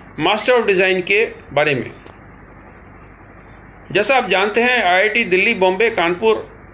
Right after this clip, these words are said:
हैदराबाद में मास्टर of डिजाइन के कोर्स संचालित होते हैं और इसमें आर्किटेक्ट्स भी इस इम्तिहान को देने के लिए एलिजिबल हैं।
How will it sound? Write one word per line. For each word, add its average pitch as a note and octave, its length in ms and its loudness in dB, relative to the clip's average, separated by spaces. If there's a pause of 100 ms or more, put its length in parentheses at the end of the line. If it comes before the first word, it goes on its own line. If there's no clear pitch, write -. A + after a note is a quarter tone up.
(120)
हैदराबाद G3+ 440 2
में F3 300 -2 (1200)
मास्टर G#3 260 0
of A3 100 -2
डिजाइन G3 260 2
के G3+ 80 -2
कोर्स F#3 380 -2 (380)
संचालित F3+ 500 0
होते F3+ 260 0
हैं A3+ 180 -4 (1600)
और B3 140 2
इसमें A#3+ 440 0 (1300)
आर्किटेक्ट्स C4+ 580 -2
भी D3+ 220 -2 (1800)
इस - 220 -4
इम्तिहान G#3+ 460 0
को B3 120 0
देने F3+ 240 2
के E3 100 -4
लिए E3+ 240 -2 (240)
एलिजिबल F3 440 0
हैं। G#2+ 260 -12